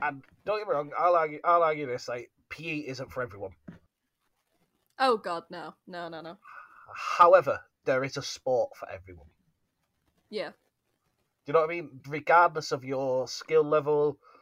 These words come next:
Speaker 1: uh, regardless of your abilities, regardless of your coordination, regardless of everything, or, you, you know, there will be a sport out there for you. And,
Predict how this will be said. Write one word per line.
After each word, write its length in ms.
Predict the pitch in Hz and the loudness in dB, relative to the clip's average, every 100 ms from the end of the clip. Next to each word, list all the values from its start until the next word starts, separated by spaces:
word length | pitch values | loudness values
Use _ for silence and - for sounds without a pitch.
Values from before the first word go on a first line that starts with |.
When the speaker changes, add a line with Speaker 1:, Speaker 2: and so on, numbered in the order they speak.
| _ _ _ - | _ _ _ -10
Speaker 1:
uh, 340 | 110 110 110 101 | -6 -4 -4 -8
regardless 440 | 107 135 120 - | -6 -4 -4 -8
of 160 | 117 110 | -10 -4
your 200 | 104 101 | -2 0
abilities, 960 | - 143 143 123 131 127 127 123 - 107 | -2 -2 0 -2 -4 -6 -6 -10 -14 -14
regardless 480 | - 110 95 95 | -8 -6 -8 -12
of 60 | 90 | -20
your 100 | 92 | -16
coordination, 720 | - 98 82 139 147 135 - | -8 -8 -6 -4 -4 -6 -14
regardless 580 | - 196 208 180 165 147 | -4 4 6 6 0 -4
of 120 | 117 - | -8 -2
everything, 560 | 156 147 139 - 101 151 _ _ | 0 0 -4 -10 -14 -14 _ _
or, 140 | 113 113 | -6 -4
you, 140 | 110 _ _ | -6 _ _
you 80 | 147 | -12
know, 180 | 101 107 - _ _ _ _ _ _ 160 | -8 -8 -12 _ _ _ _ _ _ 8
there 180 | 196 | 8
will 140 | 202 180 | 6 -4
be 180 | 185 156 | -4 -4
a 60 | |
sport 480 | - - 180 151 - 147 | -6 2 6 6 6 4
out 240 | 156 147 | 4 2
there 320 | 147 104 120 - _ _ _ _ _ _ | -2 -2 -4 -8 _ _ _ _ _ _
for 80 | 113 | -14
you. 280 | 98 92 80 _ _ _ - | -12 -16 -18 _ _ _ -12
And, 300 | 107 104 | -12 -12